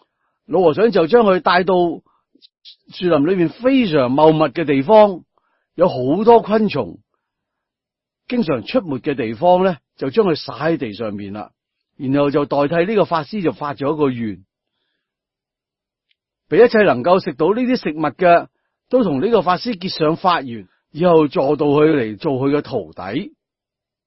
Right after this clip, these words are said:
呢個願發咗之後呢，就話畀佢聽，呢二十年你好好噉樣，都唔好去講經啦，亦都冇人嚟聽嘅。二十年之後再開法言啦。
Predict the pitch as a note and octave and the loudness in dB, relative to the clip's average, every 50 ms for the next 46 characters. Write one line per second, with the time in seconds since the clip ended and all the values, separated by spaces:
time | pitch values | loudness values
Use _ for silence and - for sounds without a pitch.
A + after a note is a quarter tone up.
0 | _ _ _ _ _ _ _ _ _ _ _ _ _ _ _ _ _ _ _ _ | _ _ _ _ _ _ _ _ _ _ _ _ _ _ _ _ _ _ _ _
1 | - A#3 B3 A#3 G#3+ F#3+ E3+ D#3+ D#3 D#3 D3 - G3+ F#3 F3 C#3+ F#3+ G3 F3+ A#3+ | -4 2 4 4 4 4 4 4 4 2 2 0 -2 -2 0 0 -2 0 2 2
2 | G#3 F3 D#3+ D3+ D#3+ G3 A#3 G3 - _ _ _ _ _ _ _ _ - D#3 D3+ | 4 6 6 6 6 4 4 2 0 _ _ _ _ _ _ _ _ -2 2 2
3 | D#3 D#3 E3 E3+ - D3 D#3+ D#3 C#3+ C3+ C#3 - G#3+ F#3 F3+ G3+ G3 F#3 G#3 A#3+ | 2 2 2 -2 -6 -12 -6 -2 -2 -2 2 2 2 2 4 2 2 2 0 -2
4 | A#3 F#3 D#3+ C#3 - - A2+ A2+ A2 G#2+ D3+ D3 A#2+ G#2+ B2 F3 F3+ D#3 D3 D#3 | -2 -4 -6 -4 -4 -4 -4 -4 -4 -4 -4 -4 -2 -2 -2 0 0 2 2 2
5 | F#3 F#3 F3+ F3+ E3 D#3+ E3 F3+ E3+ G#3 D#3+ A#2 F#2+ F2+ A2+ D#3 D#3+ C#3 G#2+ - | 2 2 2 2 2 2 2 2 0 0 0 0 -4 -4 -2 0 0 0 -2 -4
6 | F2+ E2 F#2+ B2 C#3 B2+ E3 C#3+ C3 A#2+ G2+ - - _ _ _ _ _ _ _ | -10 -8 -6 -6 -4 -4 -2 -2 -2 -2 -4 -8 -12 _ _ _ _ _ _ _
7 | _ D3 C3+ - G#3+ G3+ D#3+ C3 B2 B2+ A2 F#2+ F#2 F2+ F2+ F2 - C3+ D#3+ D#3 | _ -12 -4 0 0 2 2 2 0 0 -2 -2 -6 -10 -14 -12 -6 0 2 2
8 | D3+ C#3 C#3 A#2+ A2+ G2 F2 - _ _ _ _ _ _ _ D3 C#3 A#2 E3 D#3 | 2 2 2 0 -2 -4 -6 -10 _ _ _ _ _ _ _ -14 -8 -4 -4 -4
9 | B2 G#2+ G#2+ G#2 G#2 F#3+ G#3+ F3+ D3+ C#3 C3 - - D#3 D3+ D3+ D3+ E3+ G#3 G3+ | -4 -4 -10 -10 -4 -2 0 2 2 0 0 -2 0 0 0 0 2 2 2 2
10 | G3 F3+ - - D3+ C3+ B2+ A#2 G2 G2 F#2+ F#2 A#2 E3 G#3 F#3+ | 2 2 -2 -4 -4 -4 -4 -8 -12 -14 -12 -8 -6 -6 -6 -6